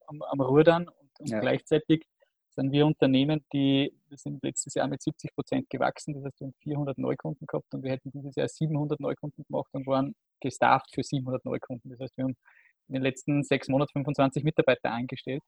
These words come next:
Speaker 2: Ei, ei, ei. Okay.
Speaker 1: ähm,
Speaker 2: Ja,
Speaker 1: die dann
Speaker 2: ja.
Speaker 1: halt
Speaker 2: Mhm.
Speaker 1: alle da sind. Und wir sind ja eben ein sehr wachstumsgetriebenes Unternehmen. Das heißt, die Mitarbeiter brauche ich für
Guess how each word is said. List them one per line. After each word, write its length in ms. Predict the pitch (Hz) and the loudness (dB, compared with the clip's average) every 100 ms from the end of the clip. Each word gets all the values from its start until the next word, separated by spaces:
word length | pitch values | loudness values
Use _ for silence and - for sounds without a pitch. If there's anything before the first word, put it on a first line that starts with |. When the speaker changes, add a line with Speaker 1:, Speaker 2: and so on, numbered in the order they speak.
| _ - | _ 0
Speaker 2:
Ei, 240 | 127 110 | 4 4
ei, 240 | 90 85 - | 4 0 -2
ei. 40 | |
Okay. 360 | 110 - 135 135 | 0 6 8 6
Speaker 1:
ähm, 80 | 113 | 4
Speaker 2:
Ja, 120 | 120 | 0
Speaker 1:
die 100 | 139 | 4
dann 160 | 139 135 | 4 6
Speaker 2:
ja. 60 | |
Speaker 1:
halt 160 | 135 135 | 4 4
Speaker 2:
Mhm. 60 | 135 | 4
Speaker 1:
alle 140 | 139 | 4
da 180 | 123 147 | 4 4
sind. 340 | - 156 160 - _ - - | 8 6 6 -4 _ -10 -4
Und 220 | - - - - - - - - | -2 -4 -6 -16 -16 -18 -14 -8
wir 260 | - 143 139 | -4 -2 0
sind 160 | 147 | 6
ja 140 | 143 - | 8 8
eben 200 | 147 143 | 6 4
ein 140 | 131 | 6
sehr 180 | 143 127 | 6 8
wachstumsgetriebenes 880 | 131 - 156 - - - 151 151 151 | 6 4 -4 -2 -2 0 2 2 0
Unternehmen. 460 | - 139 139 147 | -2 -2 0 0
Das 140 | 139 139 | 4 6
heißt, 240 | 139 - _ _ _ _ _ _ _ _ | 4 0 _ _ _ _ _ _ _ _
die 60 | 139 | 2
Mitarbeiter 420 | 143 156 135 - | 6 8 8 6
brauche 320 | 123 123 135 | 8 8 8
ich 80 | 139 | 4
für 380 | - 143 147 | 4 8 10